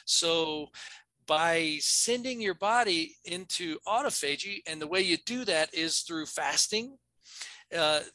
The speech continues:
what happens is the body looks around for dead weight.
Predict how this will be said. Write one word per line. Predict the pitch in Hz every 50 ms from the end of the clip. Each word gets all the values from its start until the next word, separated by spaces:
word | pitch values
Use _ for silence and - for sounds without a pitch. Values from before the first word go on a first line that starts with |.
| 156 139
what | 180 220 226 -
happens | - - 214 233 277 285 - 226 190 175 165 - - -
is | 175 165 165 165 165 165 160 160 160 - -
the | - 160 147 - _ -
body | 196 185 214 240 233 220 185
looks | 151 147 185 226 - - -
around | 214 190 196 196 196 190 185 185 175
for | - - 175 165 165 156 - _
dead | - 160 160 165 147
weight. | 139 151 160 160 147 123 110 - - -